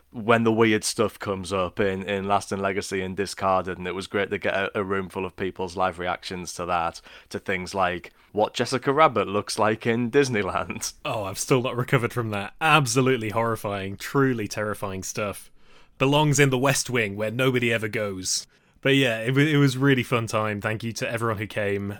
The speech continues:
Speaker 2: And yeah, if you haven't listened to that, check it out. And if you think that sounds like fun, I mean, we don't have any other live shows coming up yet, but we'd love to do more. So be in the room next time, come and join us. And if you came to this one, we'd love to see you back. So we've been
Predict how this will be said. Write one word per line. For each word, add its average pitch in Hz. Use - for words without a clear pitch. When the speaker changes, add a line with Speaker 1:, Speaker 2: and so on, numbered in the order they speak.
Speaker 2:
And 101
yeah, 165
if 156
you 165
haven't 170
listened 165
to 135
that, 139
check 165
it 160
out. 170
And 123
if 135
you 139
think 139
that 143
sounds 131
like 127
fun, 160
I 131
mean, 123
we 120
don't 131
have 117
any 131
other 127
live 127
shows 127
coming 117
up 107
yet, 135
but 113
we'd 101
love 135
to -
do 113
more. 101
So 98
be 143
in 151
the 143
room 139
next -
time, 147
come 143
and 135
join 143
us. 139
And 113
if 123
you 117
came 113
to 110
this 107
one, 107
we'd 98
love 92
to 98
see 98
you 90
back. -
So 143
we've 147
been 139